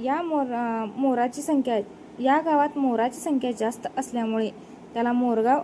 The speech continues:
असं, असेही म्हणतात. थोर गणेश भक्त मोरया गोसावी यांनी पैजेचा वसा घेतला होता.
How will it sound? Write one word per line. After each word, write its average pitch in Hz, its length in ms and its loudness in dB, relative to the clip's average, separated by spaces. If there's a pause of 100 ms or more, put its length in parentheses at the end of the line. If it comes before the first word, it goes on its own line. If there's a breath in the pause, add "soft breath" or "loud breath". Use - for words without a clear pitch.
(120)
असं, 247 320 -4 (360)
असेही 233 340 2
म्हणतात. 240 400 2 (1300)
थोर 302 260 4
गणेश 285 360 4
भक्त 240 360 -2 (380)
मोरया 233 480 2
गोसावी 220 560 0 (1300)
यांनी 247 480 2 (1300)
पैजेचा 302 460 4
वसा 262 260 2
घेतला 262 280 0
होता. 202 300 -4